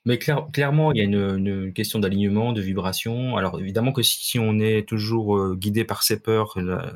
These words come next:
c'est une, une énergie très basse, mais il va rien se passer. Par contre, si on est guidé par, euh, une envie de, de contribution, de mission, ce que j'ai dit tout à l'heure, au tout début, c'est ta, ta miss-, t'as trouvé ta mission, c'est quand même le truc le plus important.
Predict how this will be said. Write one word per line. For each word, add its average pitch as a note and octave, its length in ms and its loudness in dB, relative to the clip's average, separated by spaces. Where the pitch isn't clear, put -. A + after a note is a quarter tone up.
c'est - 180 -6
une, F#2+ 240 -4
une G2+ 140 0
énergie G2+ 300 2
très A2 160 -2
basse, G#2+ 380 0
mais F#2 60 -10
il F2+ 80 -6
va E2+ 60 -2
rien F#2 140 0
se - 60 -8
passer. B2 400 -2
Par G2+ 100 -4
contre, B2 200 0
si - 60 -2
on G2+ 100 4
est G2 100 2
guidé G2 280 0
par, F#2 380 0
euh, F2 260 2
une F2+ 120 4
envie G2+ 380 0
de, F2 280 -2
de F#2+ 80 -4
contribution, A#2+ 760 2
de G#2 100 4
mission, G#2+ 400 0
ce - 140 -4
que A#2 100 -2
j'ai A#2 80 2
dit A2+ 100 -10
tout C#3 80 2
à - 20 4
l'heure, C#3 200 2
au A#2 80 -2
tout C#3+ 100 -2
début, D3+ 260 4
c'est D3+ 120 0
ta, - 120 -4
ta A2+ 140 0
miss-, B2+ 280 -2
t'as A2+ 200 2
trouvé C3+ 260 0
ta B2+ 140 0
mission, C3 300 -2
c'est G2+ 120 -4
quand G2+ 80 -4
même G2 160 -2
le G2 60 -4
truc - 240 -8
le F2+ 80 -12
plus F#2 120 -10
important. D3 460 -6